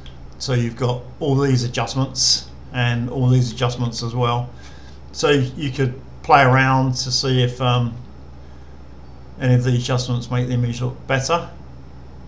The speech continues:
And then once, once you've finished in RAW, you can open the image in Photoshop. So, uh, what I would normally do for YouTube, first I would make it the,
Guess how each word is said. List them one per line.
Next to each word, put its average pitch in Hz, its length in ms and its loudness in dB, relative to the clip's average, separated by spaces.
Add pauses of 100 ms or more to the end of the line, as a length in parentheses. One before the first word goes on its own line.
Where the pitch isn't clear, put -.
(1900)
And 127 120 2
then 127 280 6
once, 135 380 -2
once 143 260 2
you've 123 80 -4
finished 127 380 2
in 117 200 0
RAW, 139 540 2 (240)
you 120 100 -8
can 123 120 -4
open 123 300 2
the 123 60 2
image 117 300 -2
in 117 300 -4 (360)
Photoshop. 127 680 0 (920)
So, 123 580 0 (200)
uh, 123 360 4
what 139 200 0
I - 20 2
would 123 180 6
normally 123 280 6
do 131 260 4
for 123 140 -2
YouTube, 135 840 0 (600)
first 131 420 2
I 120 220 0
would 117 420 -4
make 127 280 0
it 123 120 -6
the, 120 160 -4